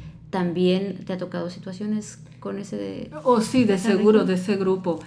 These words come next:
Speaker 2: De, de este nuevo grupo de refugiados de Siria, todavía no, pero sí espero que, que pronto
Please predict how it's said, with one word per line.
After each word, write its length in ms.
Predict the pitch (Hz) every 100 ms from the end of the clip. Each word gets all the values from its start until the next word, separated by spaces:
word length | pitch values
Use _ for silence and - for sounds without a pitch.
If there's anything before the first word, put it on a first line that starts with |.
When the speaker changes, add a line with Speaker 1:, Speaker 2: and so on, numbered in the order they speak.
| - - 180
Speaker 2:
De, 280 | 196 214 202
de 320 | 196 196 202
este 340 | 220 220 262 262
nuevo 800 | 220 202 208 220 226 262 277 269
grupo 380 | 208 214 220 226
de 140 | 190
refugiados 880 | 170 175 - 180 - 185 190 208 214
de 140 | 185
Siria, 580 | 175 - 240 247 208 160
todavía 600 | - 185 196 190 196 180
no, 340 | 180 180 151 - - - - -
pero 300 | 190 180 175
sí 260 | - 208
espero 560 | 247 247 - 262 247 220
que, 380 | 196 170 156 131 - - - - -
que 120 | 180
pronto 720 | 180 202 208 220 180 151 -